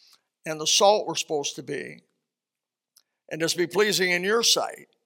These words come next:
Help, Father, us tonight in Jesus' name. Amen. John chapter eighteen, verse thirty-eight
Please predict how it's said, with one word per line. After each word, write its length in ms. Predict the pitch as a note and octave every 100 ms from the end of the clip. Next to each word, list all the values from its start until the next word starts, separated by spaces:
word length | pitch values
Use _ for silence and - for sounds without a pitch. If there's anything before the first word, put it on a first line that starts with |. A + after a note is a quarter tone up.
| _ _ _ _ _ -
Help, 400 | F3+ A3+ - -
Father, 500 | C#3+ C3 C3 C#3 - _ _
us 300 | D3 D#3+ -
tonight 500 | G3 F3+ D3+ D3 F3 -
in 160 | D3 D3
Jesus' 540 | E3 E3+ E3+ G3 D#3+
name. 400 | D#3+ C3 B2 A#2 -
Amen. 380 | C3 D#3 D#3 C3 - _ _ _ _ _
John 240 | - G#3+ A3
chapter 340 | A3+ A3 G#3+
eighteen, 640 | A#3 A#3 - A#3 A#3+ A3 F3+
verse 240 | G3 F#3+
thirty-eight 600 | G#3+ G#3 G#3 G3+ A3 G3+